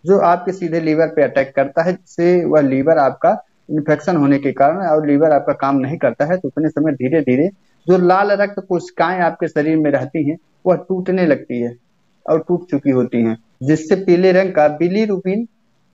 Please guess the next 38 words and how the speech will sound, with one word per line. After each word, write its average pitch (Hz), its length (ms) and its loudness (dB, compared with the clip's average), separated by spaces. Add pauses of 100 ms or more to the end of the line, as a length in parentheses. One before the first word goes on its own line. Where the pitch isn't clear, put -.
(140)
का 151 80 4
निर्माण 147 420 2
होने 127 280 -4
लगता 117 300 -4
है 110 160 -10 (520)
और 147 180 2
आपका 147 300 2
शरीर 139 340 -4
धीरे-धीरे 131 480 -2
पीलापन 123 480 -2
होने 107 200 -6
लगता 101 400 -10
है। - 40 -12 (420)
तो 147 100 4
ऐसी 139 240 0
गलती 131 320 0
आप 127 180 0
ना 127 140 -4
करें। 185 340 0 (480)
अगर 156 340 2 (200)
आपके 139 280 -4
लीवर 135 320 0
में 151 120 2
infection 127 400 -4
हो 123 200 -2
रहा 156 160 0
है 175 60 2
तो 143 240 -4
उसका 143 280 0
इलाज 123 340 0
कराएं 151 360 -2
ताकि 123 360 -4 (100)
आपको 147 240 -2
पीलिया 135 340 0
जैसे 131 280 -2
खतरनाक 135 560 0
बीमारी 123 460 -2
का 170 220 -2